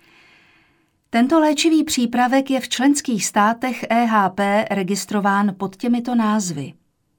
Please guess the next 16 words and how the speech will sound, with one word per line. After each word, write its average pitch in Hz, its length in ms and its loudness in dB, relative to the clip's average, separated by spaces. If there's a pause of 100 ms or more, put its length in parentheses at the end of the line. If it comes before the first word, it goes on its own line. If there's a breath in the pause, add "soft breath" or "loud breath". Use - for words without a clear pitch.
(220)
Česká 262 460 0
republika: 208 680 -4 (680 loud breath)
kalcičů 285 640 2
D 262 160 0
tři 269 240 -4
jahoda 214 480 2
pět 220 300 -2
set 233 180 -4
miligramů 214 640 2
na 220 120 2
čtyři 214 380 -4
sta 214 300 -6
I 180 300 -4
U, 220 380 0 (280 loud breath)
žvíkací 202 720 -2
tablety. 190 680 -6